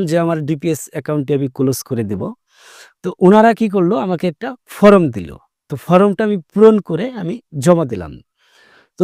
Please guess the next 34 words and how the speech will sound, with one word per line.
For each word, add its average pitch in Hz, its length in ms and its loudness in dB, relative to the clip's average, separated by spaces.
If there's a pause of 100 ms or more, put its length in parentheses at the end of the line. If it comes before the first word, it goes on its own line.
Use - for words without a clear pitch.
(100)
জমা 196 260 6
দেওয়ার 220 240 4
সাথে 196 260 -2
সাথে 190 240 -4
কিন্তু 165 280 -6
আমার 170 140 -4 (100)
ডিপিএস 170 480 0
এর 151 60 -4 (120)
টাকা 165 180 -6 (100)
আমার 180 140 -6 (680)
সেভিংস 185 380 2
অ্যাকাউন্টে 185 400 -6
ট্রান্সফার 147 400 -8 (100)
করে 117 140 -6 (100)
দিছে। - 300 -16 (540)
তো 165 40 -6 (160)
এখানে 226 260 4
আমি 240 80 2 (100)
যতটুকু 214 380 0 (120)
বুঝতে 208 320 -2
পারলাম, 147 240 -2 (160)
যদি 170 260 2
আপনার 196 220 -4 (160)
অ্যামাউন্ট 196 400 0 (180)
কম 247 140 6 (120)
হয়, 98 200 -8 (680)
যদি 190 220 2 (180)
বিগ 196 180 2 (160)
অ্যামাউন্ট 170 380 0 (180)
না 160 140 2
হয়, 151 240 -4
তাহলে 165 240 -2 (100)
আপনার 175 300 -10
অ্যাকাউন্ট 160 380 -8